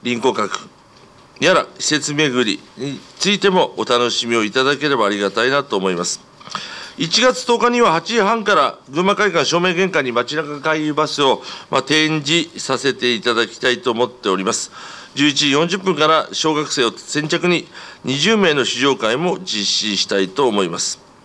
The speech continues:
えー、また、共通バスカートをに、一月十日の試乗会に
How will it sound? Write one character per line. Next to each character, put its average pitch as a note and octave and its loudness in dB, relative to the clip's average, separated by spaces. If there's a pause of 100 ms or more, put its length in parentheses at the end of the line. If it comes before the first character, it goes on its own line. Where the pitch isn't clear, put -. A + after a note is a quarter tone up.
(880)
え - -2
ー、 A2+ 2
ま B2+ 2
た、 F3 2
共 D#3+ -2
通 D3+ -2
バ C#3 0
ス - -2
カ D#3+ 2
ー - 0
ト D3+ 0
を - 0
に、 C3 -4 (800)
一 - 0
月 D3+ 2
十 D#3+ 0
日 D3+ 2
の C3+ -2
試 A#2+ -2
乗 E3 2
会 C3 2
に C#3+ -2